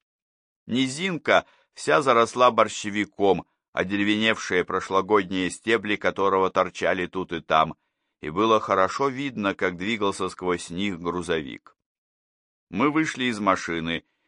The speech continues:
и пешком обследовали место пересечения. Граница тут проходила аккурат по ручью,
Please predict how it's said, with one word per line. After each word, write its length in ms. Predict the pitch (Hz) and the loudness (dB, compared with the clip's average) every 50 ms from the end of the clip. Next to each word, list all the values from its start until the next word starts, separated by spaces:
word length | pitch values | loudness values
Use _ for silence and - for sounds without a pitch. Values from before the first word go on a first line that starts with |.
| _ _ | _ _
и 140 | - 98 95 | -6 -6 -4
пешком 560 | - - 113 113 - - - - 131 127 117 | 0 0 0 0 0 -2 0 2 2 4 4
обследовали 760 | 104 98 - - - 90 101 107 104 98 95 95 95 95 92 | 4 2 2 -2 -4 0 2 2 2 2 0 0 0 -2 -2
место 460 | 90 95 98 95 90 - - 95 90 | -2 -2 -2 -2 -2 -4 -6 -8 -6
пересечения. 960 | - 92 92 92 87 - - 87 85 - - 73 67 60 57 55 55 53 - _ _ _ _ _ _ _ _ _ _ _ - | -4 -4 -4 -4 -6 -6 -8 -10 -8 -8 -6 -6 -6 -6 -8 -10 -12 -12 -14 _ _ _ _ _ _ _ _ _ _ _ -10
Граница 600 | - 80 87 90 95 107 127 131 123 - 120 110 | -2 0 0 2 2 0 -2 -4 -2 -2 -2 -2
тут 280 | 101 - 117 117 113 - | -2 -2 -4 -4 -4 -4
проходила 680 | - 98 101 - 101 90 92 95 110 113 110 104 98 | -4 -4 0 2 2 2 2 2 0 2 4 6 6
аккурат 560 | 98 92 - - 104 101 104 107 110 107 - - | 6 4 2 -2 0 4 6 6 4 4 0 -2
по 140 | - 98 | -2 0
ручью, 580 | 95 98 101 101 - - - 76 64 50 50 - | 0 0 -2 -4 -8 -10 -10 -10 -10 -10 -12 -16